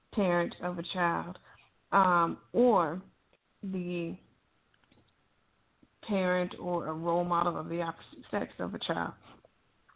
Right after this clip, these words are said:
we do him or her a disservice. Um, again, like for me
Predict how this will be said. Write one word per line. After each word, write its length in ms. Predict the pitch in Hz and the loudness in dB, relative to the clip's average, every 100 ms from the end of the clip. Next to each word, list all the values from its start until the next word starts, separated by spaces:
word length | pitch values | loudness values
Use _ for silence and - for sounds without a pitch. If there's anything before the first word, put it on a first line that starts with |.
| - | -16
we 200 | - 196 | 0 2
do 220 | 190 196 185 | 4 4 4
him 260 | 185 175 | 4 4
or 80 | 170 | 4
her 200 | 175 170 | 2 0
a 60 | 165 | -2
disservice. 540 | 165 160 156 156 - - _ - - - _ _ _ - - - - - - - - - - - - - _ _ - | -2 -4 -4 -8 -14 -20 _ -20 -20 -20 _ _ _ -18 -8 -6 -6 -8 -16 -18 -16 -16 -16 -20 -20 -20 _ _ 4
Um, 460 | 226 226 220 208 - - - - _ _ _ _ _ _ - _ | 6 6 2 -2 -8 -20 -20 -20 _ _ _ _ _ _ -20 _
again, 340 | 196 190 196 180 | -4 2 2 2
like 180 | 180 180 | 0 -2
for 60 | |
me 440 | 170 226 196 202 | 2 4 4 0